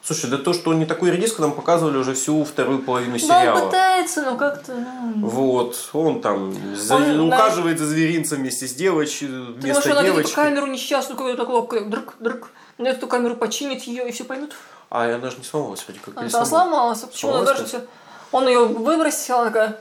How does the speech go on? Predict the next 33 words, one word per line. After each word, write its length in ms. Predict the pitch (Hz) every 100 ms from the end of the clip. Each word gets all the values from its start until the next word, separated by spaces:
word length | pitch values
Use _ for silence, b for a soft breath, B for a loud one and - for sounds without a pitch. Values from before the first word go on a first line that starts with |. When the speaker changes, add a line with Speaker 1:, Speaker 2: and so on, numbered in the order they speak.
| -
Speaker 2:
шлюп, 300 | 285 285 - - _ _ -
и 40 |
лапкой 300 | 220 220 226
дрык, 320 | 233 233 - - -
дрык. 220 | 262 - - _ _ _ _ - - - _ -
Speaker 1:
Ну, 80 | 104
то, 100 | 113
что 160 | - 110
она 100 | 107
дрык-дрык, 440 | 113 107 127 127
это 120 | -
ещё 140 | - 123
не 100 | 113
значит, 260 | 123 117
что 140 | - 104
она 100 | 98
прям 240 | - 95
всё. 260 | 95 107 95 - B B B B B
Speaker 2:
Ну, 320 | 247 262 240
судя 200 | 220 262
по 420 | 240 233 226 220 208
этому 220 | 202 208
комментарию 460 | 220 226 226 247 220
главного 280 | 214 214 214
героя, 300 | 214 262 262
что 180 | - 220
теперь 440 | - 214 233 247
всё 280 | 247 - 208
пропало, 560 | - 208 - 208 202
шеф, 320 | 202 220 220 -
всё 220 | - 165
Speaker 1:
Не, 140 | 170
Speaker 2:
пропало. 100 | 131